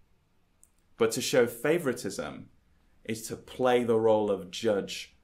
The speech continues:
ourselves. James goes on, look at verse five.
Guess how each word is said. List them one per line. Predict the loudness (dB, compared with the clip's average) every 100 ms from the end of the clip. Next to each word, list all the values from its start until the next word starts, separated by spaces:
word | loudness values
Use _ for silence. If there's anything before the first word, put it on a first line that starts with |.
| _ -12
ourselves. | -10 -8 -4 -4 -4 -8 -12 -16 -20 -20 _ _ _ _ _ _ _ _ _ _ _ _ _ _ _ _ _ _ _ _ _ _ -20 -20 -20 -20 -20 _ _ _ 0
James | 2 6
goes | 4 6 6
on, | 4 4
look | 0
at | 4
verse | 4 2
five. | 0 2 2 0 -6